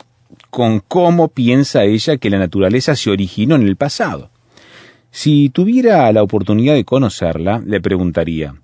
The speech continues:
"¿Por qué no concentrarse en comprender cómo funciona la naturaleza ahora?".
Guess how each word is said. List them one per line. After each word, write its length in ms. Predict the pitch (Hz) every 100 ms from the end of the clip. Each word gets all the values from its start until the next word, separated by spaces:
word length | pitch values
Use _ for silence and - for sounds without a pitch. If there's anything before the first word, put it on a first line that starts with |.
| _ _ _ _
"¿Por 220 | 135 143
qué 300 | - 190 202
no 120 | 175
concentrarse 1000 | 160 160 151 - 147 135 185 160 98 -
en 100 | 95
comprender 600 | 90 98 95 104 131 160 -
cómo 300 | 139 143 151
funciona 640 | - 123 110 143 151 165 123
la 160 | 107 107
naturaleza 880 | 107 98 110 117 139 139 143 131 - _
ahora?". 560 | 120 131 214 220 104